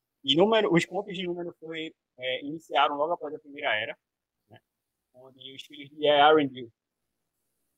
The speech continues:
que foi Eros e, e Elrond, eles tinham sangue tanto elfo quanto humano. E os Valas perguntaram a eles se eles queriam seguir a, a linhagem dos elfos ou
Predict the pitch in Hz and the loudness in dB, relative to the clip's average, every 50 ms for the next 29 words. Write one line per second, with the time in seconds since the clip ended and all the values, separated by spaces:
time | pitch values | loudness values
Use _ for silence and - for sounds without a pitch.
0 | _ _ _ 127 123 - _ - 135 135 - - - 143 160 175 180 165 156 151 | _ _ _ -20 -20 -20 _ -4 -2 -2 -2 2 6 8 8 10 10 8 6 4
1 | - _ _ _ _ 143 139 139 135 131 _ _ 123 120 120 135 156 170 151 127 | 0 _ _ _ _ -20 -20 -20 -20 -20 _ _ -8 -2 2 2 2 2 2 -2
2 | 113 - _ _ _ _ _ _ _ _ _ _ _ 127 135 139 - - 156 151 | -4 -8 _ _ _ _ _ _ _ _ _ _ _ -8 -6 -6 -6 -6 -6 -8
3 | 151 151 - _ 165 165 175 190 190 - 180 196 214 - - 196 170 165 180 - | -8 -8 -12 _ -6 -4 -4 -4 -4 -6 -10 -12 -14 -10 -2 2 2 2 2 0
4 | - 175 _ _ - 160 165 170 - _ - - 165 160 156 151 147 139 139 139 | -4 -16 _ _ -12 -10 -10 -10 -10 _ -18 -18 -16 -16 -16 -16 -16 -16 -16 -20
5 | _ _ 151 156 165 151 139 123 117 110 - - - _ _ _ _ _ _ _ | _ _ -14 -6 -2 -2 -2 -2 -4 -8 -12 -18 -18 _ _ _ _ _ _ _
6 | _ _ _ - 143 170 175 175 156 143 151 147 156 175 - - - - 160 165 | _ _ _ -6 0 2 2 2 4 6 6 6 6 6 4 2 0 -8 -10 -10
7 | 185 180 - 165 170 175 185 175 170 147 135 131 - - - 147 156 160 - - | -10 -6 -4 -2 -2 0 0 0 0 -2 -2 -6 -14 -16 -12 -12 -12 -12 -12 -12
8 | - 170 156 143 143 135 131 139 _ _ 170 165 156 135 139 131 120 _ _ _ | -6 -6 -6 -6 -6 -12 -14 -20 _ _ -6 -6 -6 -6 -12 -14 -14 _ _ _
9 | _ _ _ _ _ _ _ _ _ _ _ _ - 127 131 131 - 131 143 156 | _ _ _ _ _ _ _ _ _ _ _ _ 2 6 6 6 8 8 6 6
10 | 165 156 143 143 170 208 226 214 196 170 - _ _ _ _ 135 131 127 120 123 | 6 6 8 8 8 6 4 2 -4 -8 -10 _ _ _ _ -20 -20 -12 -4 -2
11 | 123 143 220 - 311 302 - - - _ _ _ _ _ _ _ _ _ _ _ | 0 0 0 -2 -8 -12 -12 -12 -14 _ _ _ _ _ _ _ _ _ _ _
12 | _ - 143 175 - - | _ -2 0 2 2 0